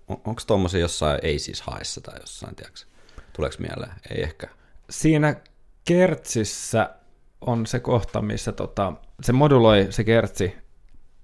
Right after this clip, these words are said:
Speaker 2: G-hen.
Speaker 1: Joo.
Speaker 2: Siinä kohtaa Adrian vempottaa sillä kammella, että kuulostaa nyt vähän <laughs> K kahdeksantoista matskulta, mutta se tekee yhden semmoisen dive bombin, joka on
Speaker 1: Okei.
Speaker 2: tosi kaiutettu siellä taustalla. Me voidaan sitten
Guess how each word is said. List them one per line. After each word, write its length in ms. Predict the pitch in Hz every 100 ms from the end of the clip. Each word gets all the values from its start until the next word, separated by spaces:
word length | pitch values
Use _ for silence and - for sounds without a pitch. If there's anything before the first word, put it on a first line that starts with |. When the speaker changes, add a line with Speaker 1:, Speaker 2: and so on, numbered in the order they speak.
| - 113
Speaker 2:
G-hen. 580 | 123 110 98 104 92 113 - - - - - 76
Speaker 1:
Joo. 160 | 78
Speaker 2:
Siinä 240 | 87 117 101
kohtaa 680 | 92 - 95 90 82 - - - - - _ - _ - 113
Adrian 320 | 107 107 101
vempottaa 640 | 107 104 98 - - 101 101
sillä 240 | - 98
kammella, 480 | - 107 104 104 110
että 180 | - 110
kuulostaa 360 | 104 92 104
nyt 120 | 98
vähän 200 | 104 101 98 127 - -
<laughs> 320 | 139 143 131 -
K 160 | 120
kahdeksantoista 540 | 117 117 120 107 107 120
matskulta, 500 | 113 - 107 98 107 - - - - - - - -
mutta 320 | 107 107 - 101
se 100 | 104
tekee 520 | 127 123 107 92 -
yhden 180 | 120 107
semmoisen 460 | 101 90 95 90 - - - - - -
dive 180 | 113 107
bombin, 380 | 92 92 87 101
joka 240 | 95 104
on 140 | 87 85
Speaker 1:
Okei. 280 | - -
Speaker 2:
tosi 240 | - 113 107
kaiutettu 800 | 120 110 101 95 98 - - -
siellä 300 | - 87 95
taustalla. 580 | 101 90 92 98 92 -
Me 120 | 120
voidaan 240 | 151 156
sitten 420 | 131 139 131 113